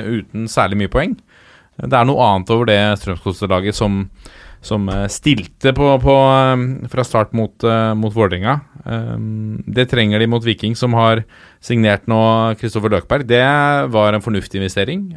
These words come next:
Eh, de har hatt en litt nedadgående kurve i Stavanger.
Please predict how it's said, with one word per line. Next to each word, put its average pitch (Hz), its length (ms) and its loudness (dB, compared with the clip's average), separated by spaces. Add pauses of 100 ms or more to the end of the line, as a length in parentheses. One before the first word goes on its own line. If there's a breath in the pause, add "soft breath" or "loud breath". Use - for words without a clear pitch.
Eh, 123 360 -8
de 117 340 -6
har 110 360 2
hatt 101 260 -8
en 107 100 -2
litt 98 160 -4
nedadgående 90 480 -4
kurve 85 320 -2
i 85 100 -4
Stavanger. 92 500 -6